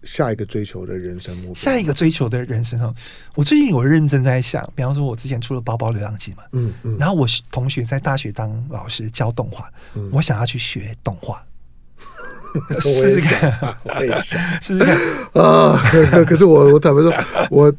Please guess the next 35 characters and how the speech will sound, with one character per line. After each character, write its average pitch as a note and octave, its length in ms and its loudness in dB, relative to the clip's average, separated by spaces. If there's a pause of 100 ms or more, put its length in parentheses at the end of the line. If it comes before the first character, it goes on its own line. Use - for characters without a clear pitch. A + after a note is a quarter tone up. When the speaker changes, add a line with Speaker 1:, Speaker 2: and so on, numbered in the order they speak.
Speaker 1:
我， C3+ 340 4
我 B2+ 140 0
觉 B2+ 120 0
得 E3 80 6
我， C#3 140 2
Speaker 2:
嗯。 C3+ 100 4
Speaker 1:
我 B2 60 2
之 E3+ 120 2
所 F3+ 100 6
以 D3+ 40 4
说 E3+ 160 6
你， C3+ 240 0
你 A#2+ 100 -4
们 B2 140 0
的 D#3 100 2
行 B2+ 180 -4
动 D3 160 0
力 C#3+ 80 -2
比 A2+ 140 -4
我 A2+ 160 2
好， G2 220 -4
Speaker 2:
嗯。 - 40 -4
Speaker 1:
就 B2 80 -2
说 B2 260 0 (720)
我， C#3+ 120 0
我 D3 160 2
常， D#3+ 240 4
我 D3+ 80 2
常 F3+ 160 2
注 F3+ 100 -4
意 F#3 60 4
到 E3 160 2
就 C#3 140 -2
是， C3 340 -2
Speaker 2:
嗯。 G#2 80 -10